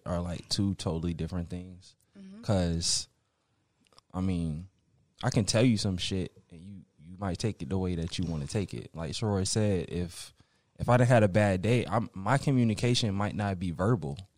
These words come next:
Speaker 2: Right.
Speaker 1: So you just gotta understand that's just the way I am. And you gotta be able to see that. So that's an understanding. But verbalizing that understanding is, like, a whole different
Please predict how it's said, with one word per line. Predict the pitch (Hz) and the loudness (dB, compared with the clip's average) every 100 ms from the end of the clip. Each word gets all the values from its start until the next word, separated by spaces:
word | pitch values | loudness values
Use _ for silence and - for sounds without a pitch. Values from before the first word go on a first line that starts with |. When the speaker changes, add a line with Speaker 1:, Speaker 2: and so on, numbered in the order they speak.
| _ _ _ | _ _ _
Speaker 2:
Right. | 208 202 254 95 104 - _ | -4 -4 -6 -14 -18 -20 _
Speaker 1:
So | - 104 | -2 2
you | 113 | 4
just | 113 104 | 4 4
gotta | 107 104 | 2 2
understand | 87 104 95 - 110 101 98 | 0 0 -2 -2 0 0 0
that's | 95 | 0
just | 95 - | -2 -2
the | 92 | -2
way | 92 82 | -2 -4
I | 87 | -4
am. | 107 90 82 - _ | -4 -4 -6 -14 _
And | 90 | -10
you | |
gotta | 98 92 | -6 -4
be | 85 | -2
able | 92 87 | -2 -2
to | 82 | -2
see | - - 117 | -2 0 -2
that. | 71 60 - _ _ _ _ - - | -4 -10 -14 _ _ _ _ -20 -18
So | - 98 | -4 -2
that's | 98 107 | 0 -2
an | - | -2
understanding. | 95 90 82 - 104 98 76 82 87 | -4 -4 -4 -4 -4 -4 -8 -14 -12
But | 92 82 - 73 | -8 -8 -10 -2
verbalizing | 104 143 113 98 90 87 85 78 92 _ _ 98 | 2 2 2 0 -2 -2 -6 -8 -12 _ _ -10
that | 92 | -8
understanding | 95 82 85 - 104 104 90 82 | -8 -6 -8 -4 -4 -2 -2 -4
is, | 76 | -6
like, | 80 - | -10 -10
a | |
whole | 82 - 98 90 | -10 -6 -4 -4
different | 87 87 - 85 78 | -4 -6 -4 -6 -6